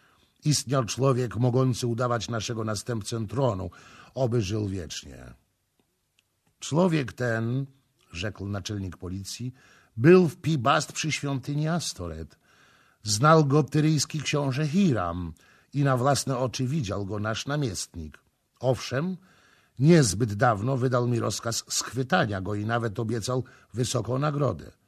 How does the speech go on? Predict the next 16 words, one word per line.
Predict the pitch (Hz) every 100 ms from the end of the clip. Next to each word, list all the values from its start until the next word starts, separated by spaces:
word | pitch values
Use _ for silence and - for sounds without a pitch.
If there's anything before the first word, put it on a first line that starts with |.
| _ _ -
„Uhu”, | 165 220 156 82 107 131 151 180 202 220 226 214 208 196 151
zawołał | 92 78 71 65 78 73
Mefres. | 78 71 - - 69 - - _ _ - - - - - _
„Widzę, | 113 170 170 196 220 214 160
dostojny | 147 - - 170 190
naczelniku | 160 139 143 135 147 165
policji, | 135 135 123 101 120 160 - _ _ _ _ _ _ _ -
że | 104 139
około | 127 143 139 127
ciebie | 139 135
zaczynają | 120 113 127 131 131
skupiać | 120 135 135 127
się | - 135 131 127 - - - _
najwyższe | 110 147 139 117 143 - - 143
tajemnice | 135 131 117 98 90 110
państwa. | 156 180 139 - 98 85 73